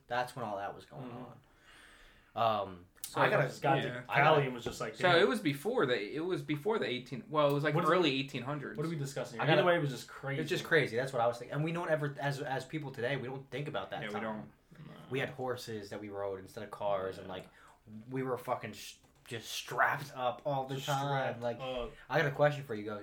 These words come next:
Speaker 1: you guys, though, bringing that up. I just thought of it. If you had to pick, would you rather be a pirate, like, Blackbeard
Speaker 2: Or
Speaker 1: and
Speaker 2: a
Speaker 1: shit?
Speaker 2: cowboy? Cowboy all day.
Speaker 1: Or a cowboy?
Speaker 2: I'm scared of the
Speaker 3: Cowboy.
Speaker 2: ocean.
Speaker 3: Cowboy.
Speaker 2: I'm on
Speaker 1: Really?
Speaker 2: land all day.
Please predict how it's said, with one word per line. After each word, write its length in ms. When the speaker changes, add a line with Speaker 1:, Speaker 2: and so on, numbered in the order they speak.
Speaker 1:
you 180
guys, 260
though, 280
bringing 260
that 180
up. 200
I 40
just 160
thought 200
of 100
it. 100
If 120
you 60
had 100
to 60
pick, 440
would 120
you 140
rather 260
be 200
a 60
pirate, 560
like, 200
Blackbeard 640
Speaker 2:
Or 20
Speaker 1:
and 100
Speaker 2:
a 40
Speaker 1:
shit? 100
Speaker 2:
cowboy? 300
Cowboy 320
all 120
day. 60
Speaker 1:
Or 80
a 120
cowboy? 400
Speaker 2:
I'm 120
scared 200
of 60
the 80
Speaker 3:
Cowboy. 100
Speaker 2:
ocean. 320
Speaker 3:
Cowboy. 300
Speaker 2:
I'm 60
on 160
Speaker 1:
Really? 20
Speaker 2:
land 140
all 160
day. 240